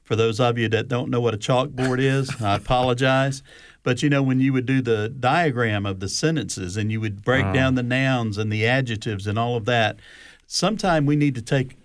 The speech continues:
Speaker 1: uh, maybe just one or two of these questions and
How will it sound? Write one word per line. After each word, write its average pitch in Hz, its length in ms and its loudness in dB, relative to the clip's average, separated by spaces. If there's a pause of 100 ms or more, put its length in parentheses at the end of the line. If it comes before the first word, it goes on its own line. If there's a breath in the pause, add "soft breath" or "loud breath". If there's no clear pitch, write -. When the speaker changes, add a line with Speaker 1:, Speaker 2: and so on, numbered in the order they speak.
Speaker 1:
uh, 120 100 0 (120)
maybe 135 320 2
just 127 240 -4
one 139 180 2
or 120 60 0
two 147 200 -2
of 147 100 -4
these 107 180 -6
questions 101 640 -4 (440 loud breath)
and 113 420 0